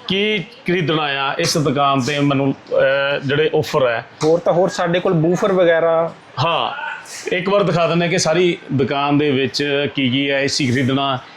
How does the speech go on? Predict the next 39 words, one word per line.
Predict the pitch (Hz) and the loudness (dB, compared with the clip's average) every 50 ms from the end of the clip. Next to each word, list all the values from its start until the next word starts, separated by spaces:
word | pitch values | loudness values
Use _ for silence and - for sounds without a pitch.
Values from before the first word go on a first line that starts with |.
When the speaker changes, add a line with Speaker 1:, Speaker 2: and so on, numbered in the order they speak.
| - - - | -16 -8 -4
Speaker 1:
ਇਹ | - 147 156 156 156 151 | -2 -2 -2 -2 -2 -2
ਗੀਜ਼ਰ | 147 135 127 147 135 147 151 | -2 0 0 0 0 2 2
ਲੱਗੇ | 143 147 139 131 139 | 0 0 0 0 0
ਹੋਏ | 135 139 139 135 | 0 0 0 0
ਆ, | 135 131 | -2 -2
ਤੁਸੀਂ | 127 135 117 139 139 139 135 135 - - - - - - - - - | -2 -2 -2 0 0 0 -2 -4 -6 -12 -18 -18 -18 -16 -8 -2 0
ਵੱਖ-ਵੱਖ | 127 135 170 170 - 175 170 170 | 2 2 2 2 0 -2 -2 0
ਕੰਪਨੀਆਂ | 165 156 156 - - 156 151 147 147 | 0 0 0 0 0 -2 0 0 0
ਦੇ | 143 147 | 0 0
ਸਾਰੇ | 139 - 156 160 165 156 | 0 0 0 0 0 0
ਗੀਜ਼ਰ | 135 131 143 135 135 147 | 0 2 2 2 0 2
ਲੈ | 135 139 139 135 | 2 2 2 0
ਸਕਦੇ | 127 - - 135 135 131 139 139 | 0 0 0 0 0 0 0 0
ਆ। | 135 135 135 139 | 0 0 0 0
ਕਿੱਥੇ, | 127 139 123 - 143 143 135 131 | 0 -2 0 2 2 2 0 -2
ਅਹ, | - - - - - - - - - - 139 143 143 147 | -6 -12 -20 -20 -20 -20 -18 -10 -6 -2 -2 0 0 0
ਡਿਜੀਟਲ, | 143 135 160 190 - - - 208 196 190 - | 0 0 0 0 -2 0 0 0 0 0 -2
ਅਹ, | - - - - - | -4 -8 -10 -6 -4
ਅਹ, | 151 147 151 151 151 143 135 147 151 151 - - - 156 143 147 | -2 -2 -2 -2 -2 -2 -2 0 -2 -2 -2 -4 -2 -2 0 0
ਵੀ | 139 131 160 175 180 175 151 | 0 0 0 0 0 0 0
ਗੀਜ਼ਰ | 135 156 147 131 160 156 147 | 0 0 0 0 0 -2 -2
ਹੈ | 151 147 143 135 - - - - - - - - - - - - - - | -2 -4 -4 -6 -8 -12 -18 -20 -20 -20 -20 -20 -18 -14 -12 -12 -8 -4
ਤੇ | - 175 180 190 190 | -2 0 0 0 0
ਆਹ | 185 185 180 | 0 0 0
ਵਾਸ਼ਿੰਗ | 160 160 156 - 175 180 | 0 0 0 2 2 2
ਮਸ਼ੀਨਾਂ | 175 165 - 165 160 160 160 156 151 | 2 2 2 2 2 2 2 0 -2
ਆ। | 147 147 147 151 - - - - - - - - - - | -2 -4 -4 -6 -8 -14 -20 -20 -20 -20 -20 -10 -6 -2
ਵਾਸ਼ਿੰਗ | 131 151 151 - 180 185 | -2 -2 0 0 0 2
ਮਸ਼ੀਨਾਂ | 175 - - 165 160 160 160 | 2 2 2 2 2 2 2
'ਚ | 160 139 156 | 0 0 0
ਵੀ | 151 156 156 156 151 151 147 - - | 0 2 2 0 0 -2 -2 -2 -2
ਆਟੋਮੈਟਿਕ | 147 151 151 160 160 160 151 151 147 139 156 127 127 | 0 0 0 2 2 2 2 0 0 -2 -2 -2 -2
ਹੈ, | 147 147 147 143 143 | -2 0 0 0 0
ਲੋਇਡ | 139 135 139 147 151 156 143 | 0 0 0 2 2 0 0
ਦੀ | 143 131 151 147 147 | 0 0 0 0 0
ਹੈ, | 147 143 | 0 0
ਓਨੀਡਾ | 143 139 139 151 156 147 151 151 | 0 0 0 0 0 0 0 0
ਦੀ | 143 147 143 143 | 0 0 0 0
ਹੈ | 139 135 131 | 0 -2 -4